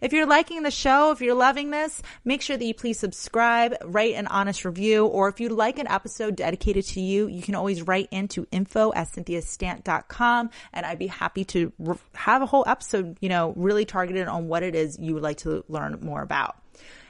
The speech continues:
In the meantime, take what you heard today, really think about it. Think about your mistakes and what's been keeping you from wanting to really hit you, those levels of success that you haven't yet. That desire, that burning that you have isn't gonna go anywhere.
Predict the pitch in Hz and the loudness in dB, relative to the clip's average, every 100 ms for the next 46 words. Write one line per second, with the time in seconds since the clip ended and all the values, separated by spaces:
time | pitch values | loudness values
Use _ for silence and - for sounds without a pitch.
0 | - 185 190 190 190 180 156 147 190 196 | -6 -4 0 2 0 0 -2 -4 -6 0
1 | 196 190 196 226 247 226 226 262 214 160 | 0 2 -2 2 2 2 0 0 0 -2
2 | 175 185 - - - 202 269 - 208 233 | -4 -8 -18 -18 -4 -2 -2 -2 -4 -4
3 | 185 147 - - - 214 247 247 240 - | -4 -4 -4 -8 -6 -6 -4 -2 -4 -4
4 | 185 175 170 160 160 190 175 175 170 160 | -4 -4 -6 -6 -6 -6 -6 -6 -4 -6
5 | 156 156 151 151 147 151 151 - 156 143 | -6 -6 -4 -4 -4 -6 -10 -6 -6 -4
6 | 156 160 - 170 - 165 160 - 175 165 | -2 -4 -2 -4 -4 -6 -6 -2 -2 0
7 | 175 170 165 160 - 160 - 160 - - | -2 -2 -4 -6 -10 -10 -4 -6 -6 -8
8 | 160 170 151 165 - - - - _ - | -6 -6 -4 -4 -6 -12 -12 -14 _ -20
9 | - - - 165 202 208 190 175 190 175 | -20 -12 0 0 2 0 2 2 2 0
10 | 165 156 160 175 175 165 151 156 151 - | 0 -2 -2 -2 -4 -4 0 0 0 -4
11 | 139 160 151 147 139 131 127 - - - | -6 -4 -6 -4 -4 -4 -4 -8 -8 -10